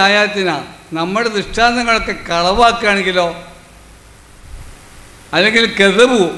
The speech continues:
കളവാക്കുക, അല്ലെങ്കിൽ അവ-, അവിശ്വസിക്കുക എന്നുള്ള സ്വഭാവത്തിൽ ചെയ്താലോ, നമുക്ക് ഒരു നിലയിലും സ്വർഗത്തിൽ പ്രവേശിക്കാൻ സാധിക്കൂല, കാലാകാലം നരകത്തിൽ കിടക്കേണ്ടി വരും.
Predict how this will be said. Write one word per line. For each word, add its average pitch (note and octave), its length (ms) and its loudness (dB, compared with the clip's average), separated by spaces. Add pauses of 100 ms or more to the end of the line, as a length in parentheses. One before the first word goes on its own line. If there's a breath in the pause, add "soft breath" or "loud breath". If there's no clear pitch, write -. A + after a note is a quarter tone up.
(220)
കളവാക്കുക, A3+ 600 4
അല്ലെങ്കിൽ F#3 560 2
അവ-, D#3+ 280 0
അവിശ്വസിക്കുക F#3 580 -4
എന്നുള്ള F#3 280 -2
സ്വഭാവത്തിൽ D#3 580 -2
ചെയ്താലോ, C#3+ 440 -2 (1160)
നമുക്ക് D#3+ 380 -6 (1400)
ഒരു F#3+ 140 2 (260)
നിലയിലും D#3+ 800 -2 (100)
സ്വർഗത്തിൽ D#3 520 -6
പ്രവേശിക്കാൻ D3 540 -6
സാധിക്കൂല, C3+ 560 -4 (680)
കാലാകാലം D3+ 800 -2
നരകത്തിൽ B2+ 400 -6
കിടക്കേണ്ടി G#2 420 -12
വരും. E2+ 180 -18